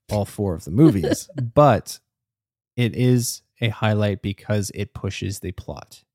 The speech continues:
Speaker 2: Yes. So what I liked about it is that it makes the world of John Wick bigger without getting too exposition-y, too convoluted, too specific.
Speaker 1: Which is what the third does.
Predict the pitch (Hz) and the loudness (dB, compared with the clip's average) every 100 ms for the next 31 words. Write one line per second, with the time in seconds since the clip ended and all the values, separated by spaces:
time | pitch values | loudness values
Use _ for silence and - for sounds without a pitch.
0 | _ _ _ - 226 - - - _ _ | _ _ _ 0 0 0 -8 -16 _ _
1 | _ - - 262 262 330 254 233 220 196 | _ -4 4 6 6 6 4 2 0 2
2 | 185 185 - 208 208 196 185 202 196 - | 2 0 -2 -2 2 2 2 0 -2 -2
3 | - - - 202 196 202 208 254 277 240 | -10 -4 0 2 2 4 6 8 8 6
4 | 226 208 190 185 185 180 196 185 - 185 | 2 0 0 2 2 0 -4 -6 -2 -2
5 | 196 117 180 240 214 208 202 202 196 190 | -2 -4 0 0 2 2 0 0 0 0
6 | 190 180 - - - 208 208 208 202 - | 0 -4 -8 -6 -2 0 2 2 0 -2
7 | 190 - - 190 175 180 180 180 - - | -4 -6 -4 -4 -2 -2 -2 -4 -8 -6
8 | 214 208 208 202 202 202 - 185 190 185 | -2 -2 -2 -4 -6 -8 -4 0 0 0
9 | 175 180 180 - 208 - 180 - 185 - | -2 -2 -4 -6 -8 -6 -4 -2 -2 -2
10 | 160 262 - 104 92 80 - - 107 95 | -4 -4 -4 -6 -6 -8 -12 -6 -2 -2
11 | - - - - | -6 -16 -16 -16